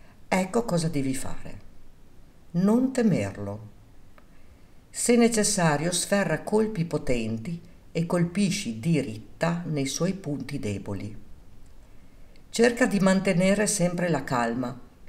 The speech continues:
in questo modo lo destabilizzi. Non farti prendere dai sensi di colpa e pensa al male che lui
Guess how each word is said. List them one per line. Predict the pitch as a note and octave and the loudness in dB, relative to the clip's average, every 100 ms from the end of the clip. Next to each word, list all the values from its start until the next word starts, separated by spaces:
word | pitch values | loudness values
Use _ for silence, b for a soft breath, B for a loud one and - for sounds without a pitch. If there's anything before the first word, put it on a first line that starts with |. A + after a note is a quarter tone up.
| - | -10
in | B2 - | -8 -4
questo | F3 E3+ G3+ | -2 0 2
modo | F3+ C3+ B2+ C#3 F#3+ | 4 6 4 2 0
lo | D3+ D3+ | 2 0
destabilizzi. | - D#3+ - C#3 C3 - D#2+ - - - - - - - - - b b b b b - | 0 -4 -2 -4 -4 -6 -8 -14 -16 -18 -18 -20 -20 -20 -20 -18 b b b b b 2
Non | F3+ C4+ C#4+ | 6 8 6
farti | - D3+ - D#3 | 4 2 2 -2
prendere | C3+ F#3+ G#3 A3 G3+ G3+ | 0 4 6 6 4 4
dai | E3 D3 | 4 2
sensi | - F3+ F3+ E3+ C#3 | 2 -2 -2 -2 -4
di | C#3+ | -4
colpa | - B2+ B2 - C3+ - B B B | -4 -4 -4 -2 -4 -4 B B B
e | - F3 | -2 0
pensa | F3 G3+ A3 A3 - | 4 6 6 4 2
al | - D#3 | 2 4
male | D#3 C#3 C3+ D3 D#3+ | 4 6 4 4 0
che | E3 | 0
lui | D3+ C#3+ A#2+ | 2 2 0